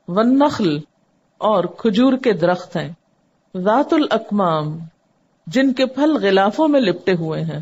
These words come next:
خوشوں والی، یعنی غلاف والی۔ اب پھر آپ دیکھیے، پہلے فاکہہ کا لفظ استعمال ہوا اور فاکہہ لذیذ پھلوں کے لیے جو لذت کا باعث ہو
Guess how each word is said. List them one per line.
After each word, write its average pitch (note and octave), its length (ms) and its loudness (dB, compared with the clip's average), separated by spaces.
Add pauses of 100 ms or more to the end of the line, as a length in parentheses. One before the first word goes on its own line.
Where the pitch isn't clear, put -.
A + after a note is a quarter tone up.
خوشوں B3+ 580 0
والی، D3+ 300 0 (800)
یعنی G3 240 2
غلاف F#3 400 0
والی۔ D3+ 280 0 (880)
اب G#3+ 160 -2
پھر C#4+ 120 4
آپ C4+ 220 2
دیکھیے، C4 340 0 (460)
پہلے B3 320 4
فاکہہ A#3+ 480 0
کا C4 140 0
لفظ B3+ 260 0
استعمال B3 460 0
ہوا B3+ 180 0 (800)
اور G3 260 0 (520)
فاکہہ A#3+ 440 2
لذیذ A3 500 2
پھلوں A#3 280 2
کے A#3 160 2
لیے A3+ 260 0
جو G3+ 160 0
لذت F#3+ 460 2
کا A#3 60 2
باعث F#3+ 400 0
ہو C4 80 -6